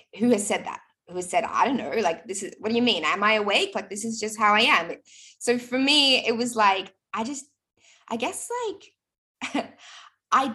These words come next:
didn't know that I was awake. I just thought that I was a huge weirdo. And it was actually, like, you know, finding the spiritual community and, and finding out about,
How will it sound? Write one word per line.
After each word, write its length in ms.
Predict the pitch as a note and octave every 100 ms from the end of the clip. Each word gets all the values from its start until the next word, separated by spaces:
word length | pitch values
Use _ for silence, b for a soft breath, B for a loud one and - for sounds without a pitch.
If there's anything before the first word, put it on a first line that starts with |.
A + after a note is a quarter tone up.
| -
didn't 480 | A3 A#3 C#4 C4+ -
know 680 | G3 G3 G3+ G3+ F#3+ F3+ F3+ -
that 320 | F#3 E3 - - -
I 260 | E3 E3+
was 220 | E3 E3+
awake. 520 | E3 A3 B3 G#3 F#3 -
I 120 | F3+
just 420 | F3+ G3+ G#3 -
thought 360 | F#3 F#3+ F3+ -
that 220 | E3 E3 -
I 140 | E3+
was 200 | F3 F3
a 40 |
huge 680 | D#3+ - - A#3 A#3+ A#3 G#3 -
weirdo. 800 | E3+ F#3 G#3 A3 D3+ A#2+ C#3 C4 - B B -
And 140 | G#3+
it 140 | F3+
was 140 | G#3+ A3+
actually, 600 | A3+ A#3 - E4 E4+ E4+
like, 360 | C#4+ A3+ G#3+ - b b
you 140 | A3
know, 240 | A#3+ G3 G3
finding 560 | - G3+ G#3+ B3 C#4+
the 80 | C#4+
spiritual 480 | C4 - B3+ B3+ C4
community 840 | B3+ C4 B3+ C4 C4 B3 A#3+ A3+
and, 160 | G3+ G3+
and 240 | F#3 A3 A3
finding 520 | - G#3 A3+ A#3+ B3+
out 260 | G#3 G#3+ G#3
about, 440 | G3 F#3+ F#3 F3